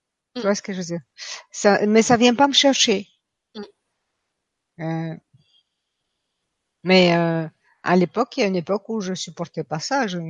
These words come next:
Speaker 1: je, je me demandais, c'est quoi ce truc de malade mental, je disais.
Speaker 2: <laughs>
Speaker 1: Tu vois ? Mais c'était un jugement que j'émettais, c'est sûr, tu vois ? Et, euh, mais après, j'ai compris qu'il y a pas de bon, il y a pas de mauvais. C'est nécessaire.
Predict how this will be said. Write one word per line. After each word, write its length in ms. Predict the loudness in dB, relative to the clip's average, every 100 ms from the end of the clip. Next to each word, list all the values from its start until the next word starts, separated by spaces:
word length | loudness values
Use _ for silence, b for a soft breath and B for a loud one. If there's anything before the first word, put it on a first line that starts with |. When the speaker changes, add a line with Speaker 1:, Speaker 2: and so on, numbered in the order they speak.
| -10
Speaker 1:
je, 420 | -10 -8 -10 -12
je 100 | -10
me 100 | -8
demandais, 480 | -4 -2 -2 0 0
c'est 220 | -2 -8
quoi 200 | -4 -4
ce 220 | -4 -8
truc 320 | -10 -8 -10 -4
de 80 |
malade 320 | 0 4 4 2
mental, 460 | -2 2 2 2
je 140 | -2 -6
disais. 280 | -6 -6
Speaker 2:
<laughs> 580 | -8 -10 -20 -20 -20 -8
Speaker 1:
Tu 60 | -6
vois ? 80 | -6 _ B B B B B B B B -12 B _
Mais 180 | 2 4
c'était 280 | 4 2 4
un 120 | 4
jugement 380 | 4 2 4 2
que 180 | 4 4
j'émettais, 580 | 6 6 4 4 2 4
c'est 160 | 2
sûr, 300 | -2 -2 -2 -4 _ _ -6
tu 100 | -2
vois ? 140 | -2 -6 _
Et, 240 | 2 6 6
euh, 460 | 6 4 2 0 0
mais 240 | 2 4
après, 360 | 4 4 4 4
j'ai 120 | 2
compris 360 | 0 -2 -2 -2
qu'il 160 | 0 0
y 180 | 2 2
a 60 |
pas 200 | 4 2 0
de 100 | 0
bon, 260 | -2 -2
il 60 | 2
y 40 |
a 60 | 0
pas 160 | 0 -4
de 120 | -2
mauvais. 500 | -2 -2 -2 -4 -8 _ -8
C'est 240 | 2 4
nécessaire. 580 | 4 4 0 2 0